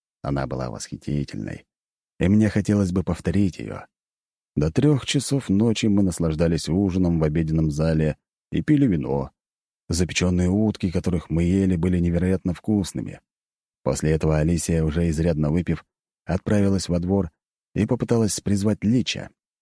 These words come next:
Она утверждала, что где-то читала об этом. И так старалась, что её заклинание разбило окна в правом крыле замка — и переполошило всех гвардейцев в казарме.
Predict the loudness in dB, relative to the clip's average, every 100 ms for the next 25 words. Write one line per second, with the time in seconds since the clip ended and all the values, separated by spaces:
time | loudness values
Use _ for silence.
0 | _ -2 0 2 0 -2 0 0 0 -4
1 | -12 _ _ _ -6 -2 0 0 0 -2
2 | -4 -2 0 0 -4 -8 -10 -10 -12 _
3 | _ _ _ _ _ _ 0 2 2 0
4 | 0 0 2 4 2 2 -2 0 2 2
5 | 2 0 0 2 2 2 2 0 0 2
6 | 2 0 -2 -2 0 0 -2 -2 0 2
7 | 0 0 0 0 0 0 0 0 -2 -4
8 | _ _ _ -2 0 0 0 0 -2 0
9 | 0 0 0 0 0 0 0 0 0 0
10 | -4 -6 -4 -2 0 0 -2 -6 -10